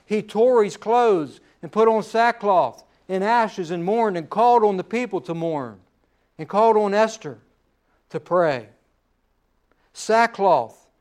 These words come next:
and repentance goes along. Remember Jonah, chapter three, verses three through six. So Jonah arose and went to Nineveh,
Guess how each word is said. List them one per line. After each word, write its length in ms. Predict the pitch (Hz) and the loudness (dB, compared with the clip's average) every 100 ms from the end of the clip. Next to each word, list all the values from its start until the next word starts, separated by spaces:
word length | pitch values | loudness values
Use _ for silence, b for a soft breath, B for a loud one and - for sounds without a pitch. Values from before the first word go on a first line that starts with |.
| - | -14
and 140 | 165 | -10
repentance 800 | 165 156 196 208 156 104 - - _ _ _ _ _ - | -10 -4 -4 -4 -8 -12 -16 -20 _ _ _ _ _ -2
goes 220 | 175 170 | -2 -2
along. 360 | 175 190 185 | 0 0 -2
Remember 380 | 156 180 226 220 | -4 -2 0 0
Jonah, 520 | 160 202 220 185 110 - _ _ _ _ _ _ _ _ | -2 -2 -2 -4 -10 -16 _ _ _ _ _ _ _ _
chapter 340 | - 185 190 | -2 -2 -2
three, 380 | 170 208 214 196 | -8 -2 0 0
verses 380 | 143 160 147 147 | 0 -4 -6 -12
three 240 | 180 190 | -8 -8
through 160 | 180 175 | -8 -12
six. 540 | - 196 151 - - _ _ _ _ _ _ _ _ _ _ _ _ _ - | -6 -4 -4 -6 -20 _ _ _ _ _ _ _ _ _ _ _ _ _ -2
So 180 | 202 | 0
Jonah 420 | 165 214 254 233 196 | 2 2 4 2 2
arose 480 | 180 220 233 190 | 2 4 6 4
and 120 | 170 180 | 0 -4
went 160 | 208 | -4
to 80 | 196 | -4
Nineveh, 440 | 180 214 175 127 | -4 -4 -4 -8